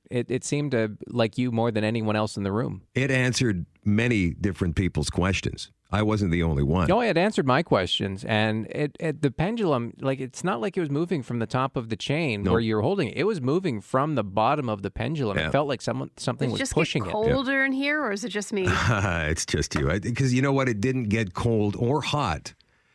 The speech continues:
Speaker 2: that night in that general store there. It just, it seemed the same.
Speaker 1: Yep.
Speaker 2: When you see the photos later, it's ridiculous. I'm getting all kinds of people going, "Oh, <laughs> they're making jokes on text," right? But you wanna know what, you guys? Truly, um, incredible experience.
Speaker 1: You, you,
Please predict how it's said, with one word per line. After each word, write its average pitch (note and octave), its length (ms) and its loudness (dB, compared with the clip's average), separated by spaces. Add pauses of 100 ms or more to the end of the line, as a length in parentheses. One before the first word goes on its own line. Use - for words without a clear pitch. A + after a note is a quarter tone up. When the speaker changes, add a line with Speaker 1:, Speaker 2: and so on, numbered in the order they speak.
(220)
Speaker 2:
that G2+ 320 2
night G2+ 280 2
in F#2 140 4
that F2 180 4
general F2 380 2
store A#2 360 2
there. C2+ 220 2
It D2 80 0
just, F#2+ 180 0
it G2 160 -2
seemed G#2+ 380 0
the E2 80 0
same. B2+ 500 0
Speaker 1:
Yep. - 260 -2 (500)
Speaker 2:
When A#2 180 2
you G2+ 100 4
see B2 140 2
the F#2+ 100 2
photos F#2+ 480 2
later, A2 240 2
it's E2+ 160 -2
ridiculous. F2+ 480 -2
I'm A2+ 80 2
getting C#3 220 0
all A#2 120 2
kinds G#2 300 0
of D#2+ 60 -2
people F#2+ 260 0
going, F#2+ 220 2
"Oh, C3+ 1040 2
<laughs> - 0 -
they're B2+ 100 2
making A#2 300 2
jokes G#2+ 340 2
on F#2+ 140 0
text," E2 320 0
right? F#2+ 160 0
But A2+ 100 0
you A#2+ 80 2
wanna C#3+ 160 2
know C#3 80 2
what, C#3 140 0
you C3+ 100 2
guys? C3 300 0 (560)
Truly, B2 560 2 (560)
um, A2 280 2 (320)
incredible B2 680 2
experience. F#2 720 0
Speaker 1:
You, A2 340 0
you, C3+ 160 0